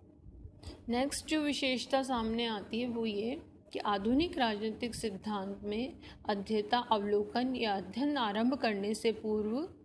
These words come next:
एक वैचारिक या अव-, अवधारणात्मक रूपरेखा तैयार कर लेता है। इसको हम परिकल्पना या hypothesis कह सकते हैं कि जो भी अध्ययन कर रहा है, अनुसंधान कर रहा है,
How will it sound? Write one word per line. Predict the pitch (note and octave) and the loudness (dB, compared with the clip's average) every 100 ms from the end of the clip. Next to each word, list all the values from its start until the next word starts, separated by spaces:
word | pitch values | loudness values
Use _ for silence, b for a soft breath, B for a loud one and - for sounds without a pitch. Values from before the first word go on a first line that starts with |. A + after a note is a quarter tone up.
| - B B - | -20 B B -4
एक | C4 | 0
वैचारिक | B3 A3 G3+ A3 G#3 C4 C4+ | 2 2 2 0 0 0 2
या | A#3 | 2
अव-, | G3+ G#3 - - - - - | 2 -2 -8 -18 -20 -8 2
अवधारणात्मक | A3 A3 A3 G#3+ G#3+ G#3+ A3 G#3+ A#3 C#4 | 4 4 0 0 0 2 0 0 -2 0
रूपरेखा | A#3 G#3 - G#3 A3 | 0 -2 -2 -2 -2
तैयार | C4 A#3+ G#3 F#3+ F#3+ | 0 0 0 0 -2
कर | - G#3+ | -2 0
लेता | G3 F#3 F3+ F#3 | 2 0 -2 -4
है। | F3+ F3+ A3 - - - - B B - - - - - - - | -6 -8 -12 -14 -20 -20 -20 B B -18 -20 -20 -20 -20 -14 -10
इसको | - D#4 | -2 2
हम | D4+ D4 D4+ D4+ - - | 4 4 2 -4 -6 0
परिकल्पना | A3 G#3+ A3 G#3 A3 A#3 | 0 4 2 4 2 2
या | C4 C4+ | 2 2
hypothesis | A#3 G#3 - G3 G#3 G#3 A3 A3 | 0 0 -2 -4 -4 -4 -6 -4
कह | A3+ G#3 | -2 -2
सकते | G3+ G3 - A3 | -4 -8 -4 0
हैं | A3 F4+ - - - - | 0 -2 -6 -16 -10 -4
कि | A#3 | 0
जो | G#3 G#3+ | 4 6
भी | G3+ C4+ | 6 4
अध्ययन | C#4+ G3+ G#3+ A#3 | 2 0 0 0
कर | A3+ G#3 | 2 0
रहा | F#3+ G3+ | 0 0
है, | A3+ C#4 | 0 2
अनुसंधान | A#3 G#3 A#3 A3 A3+ C#4+ D4+ | 0 0 2 2 2 0 0
कर | B3 G3+ | 0 0
रहा | F3+ | -2
है, | G3+ G#3 C4 | -4 -2 -4